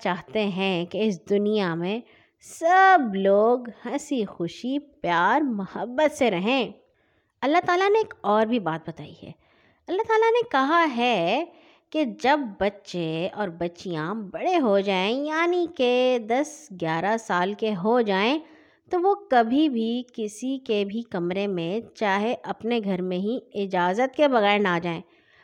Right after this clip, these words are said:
اور تین ایسے وقت ہیں جب سب کو اجازت لینی ضروری ہے، اور وہ ہے فجر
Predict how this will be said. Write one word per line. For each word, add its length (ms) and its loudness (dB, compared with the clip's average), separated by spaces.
اور 100 4
تین 460 4
ایسے 380 2
وقت 340 0
ہیں 340 0
جب 340 4
سب 580 2
کو 80 2
اجازت 460 4
لینی 240 4
ضروری 420 0
ہے، 180 -4
اور 180 4
وہ 280 6
ہے 340 2
فجر 300 0